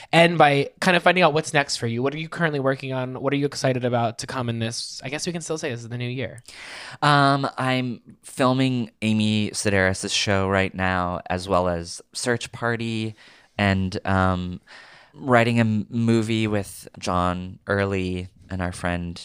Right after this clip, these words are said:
Speaker 2: Drew Tobia, and, um,
Speaker 1: Can
Speaker 2: just
Speaker 1: you say any more about the movie?
Speaker 2: Oh, I don't wanna say
Speaker 1: Okay.
Speaker 2: it because I don't, not because, like, I don't want anyone to steal the idea.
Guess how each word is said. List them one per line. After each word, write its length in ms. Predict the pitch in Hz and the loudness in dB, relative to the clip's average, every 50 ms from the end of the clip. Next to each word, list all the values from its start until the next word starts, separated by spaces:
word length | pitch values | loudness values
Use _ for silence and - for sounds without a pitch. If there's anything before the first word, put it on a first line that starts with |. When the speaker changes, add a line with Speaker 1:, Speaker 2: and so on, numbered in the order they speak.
| - _ _ | -20 _ _
Speaker 2:
Drew 400 | - - 95 90 87 87 87 85 | -10 -6 -2 -2 -2 -2 -2 -4
Tobia, 680 | - - 87 82 82 85 85 85 87 80 80 82 87 92 - _ _ _ _ | -6 -8 -8 -8 -6 -6 -4 -4 -4 -6 -6 -8 -10 -12 -16 _ _ _ _
and, 240 | 90 87 87 85 87 | -8 -8 -6 -6 -6
um, 500 | 87 82 85 87 - 87 80 78 - - - _ _ _ _ _ _ _ | -6 -6 -6 -8 -10 -10 -12 -14 -14 -16 -18 _ _ _ _ _ _ _
Speaker 1:
Can 80 | - 123 | -6 -4
Speaker 2:
just 160 | 127 127 123 | -4 -4 -4
Speaker 1:
you 80 | 135 127 - | -6 -8 -10
say 180 | _ - 143 131 | _ -8 -6 -6
any 180 | 123 120 117 110 | -6 -6 -6 -8
more 180 | 104 104 104 101 | -8 -6 -6 -4
about 200 | 101 101 98 - | -4 -6 -8 -8
the 80 | 110 107 | -12 -14
movie? 200 | 101 101 117 123 139 156 165 170 | -14 -12 -12 -14 -14 -8 2 4
Speaker 2:
Oh, 60 | 135 | 6
I 80 | 139 | 6
don't 120 | 143 151 143 | 6 6 4
wanna 160 | 131 147 156 | 4 2 2
say 200 | 143 - - 127 123 | 0 2 4 4 4
Speaker 1:
Okay. 60 | 123 | 4
Speaker 2:
it 40 | 110 | 2
because 220 | 120 123 127 113 | 2 0 2 4
I 80 | 120 117 | 4 4
don't, 320 | 117 113 110 - 98 - - _ - | 4 4 2 -2 -6 -10 -10 _ -4
not 260 | 135 147 147 - - | 2 2 4 4 2
because, 360 | 135 135 - 131 117 107 - 113 | 0 -2 -2 -2 -2 -2 -2 -4
like, 380 | 107 98 - - - - - - - _ _ _ - | -4 -4 -6 -12 -16 -18 -18 -20 -20 _ _ _ -2
I 60 | 120 | 0
don't 120 | 123 117 | 0 2
want 180 | 98 113 110 95 76 | 4 2 2 2 0
anyone 260 | 95 98 92 92 87 | 0 0 0 0 -2
to 80 | 85 | -2
steal 300 | - - - - 82 80 | -6 -6 -6 -6 -8 -8
the 120 | 82 78 - | -8 -10 -12
idea. 520 | - - - 90 - - - 95 107 - | -12 -10 -10 -10 -10 -10 -12 -14 -14 -18